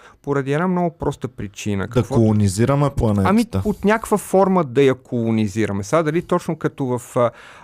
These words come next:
Speaker 1: а, поредицата за, а, червения, си-, а, зеления и синия Марс, дали наистина ще стане, а, сега той популярно, аз много го харесвам, нали, а, един от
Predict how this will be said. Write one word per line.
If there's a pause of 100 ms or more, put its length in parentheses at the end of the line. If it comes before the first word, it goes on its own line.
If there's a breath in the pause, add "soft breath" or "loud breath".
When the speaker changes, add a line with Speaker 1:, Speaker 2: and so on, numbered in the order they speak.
Speaker 1:
а,
поредицата
за, (220)
а,
червения,
си-,
а,
зеления
и
синия
Марс,
дали
наистина
ще
стане, (360 loud breath)
а, (100)
сега
той
популярно,
аз
много
го
харесвам,
нали,
а,
един
от